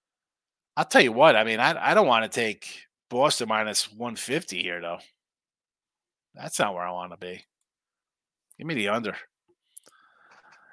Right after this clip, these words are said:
Drove Dink to the first Bet Bash in Jersey City. I didn't come. Yeah, Dink. He, he must have, he must have passed away, like, right after that one. How'd you know Dink?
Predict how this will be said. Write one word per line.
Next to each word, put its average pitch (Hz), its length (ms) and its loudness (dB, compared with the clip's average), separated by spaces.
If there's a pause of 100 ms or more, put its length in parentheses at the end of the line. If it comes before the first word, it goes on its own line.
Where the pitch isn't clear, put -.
(200)
Drove 175 260 8
Dink 185 240 8
to 160 100 6
the 147 60 6
first 165 300 4
Bet 160 100 6
Bash 156 220 6
in 143 80 -6
Jersey 147 260 2
City. 160 340 2
I 117 60 0
didn't 123 160 -2
come. 131 240 -4
Yeah, 214 320 8
Dink. 214 300 -2 (840)
He, - 320 -16 (380)
he 139 80 -6
must 240 220 4
have, 151 180 -10
he 139 220 -10
must 240 220 -4
have - 40 -16
passed 180 240 2
away, 190 120 0
like, 131 180 -2
right 147 160 -2
after 156 240 -4
that 90 180 -10
one. - 140 -20 (3500)
How'd 254 160 2
you 294 60 -2
know 285 120 4
Dink? - 440 2